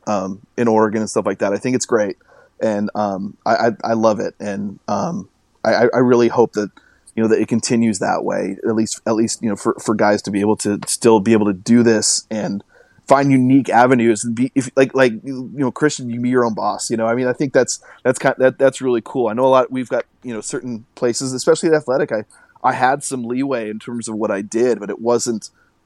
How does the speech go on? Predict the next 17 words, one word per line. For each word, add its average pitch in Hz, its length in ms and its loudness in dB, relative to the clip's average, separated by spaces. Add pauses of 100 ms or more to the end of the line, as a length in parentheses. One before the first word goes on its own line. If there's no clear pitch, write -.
(420)
I 127 80 -4
couldn't 131 240 0
go 113 180 2
whole 107 240 0
hog 101 220 2
and 95 80 -12
just - 140 -14
do 104 140 -4
whatever, 101 500 -4 (140)
which, - 260 -6
which - 440 -4 (420)
part 123 180 6
of 110 80 -2
you 110 80 0
wishes 110 320 -2
you 101 80 -6
could. 101 420 -2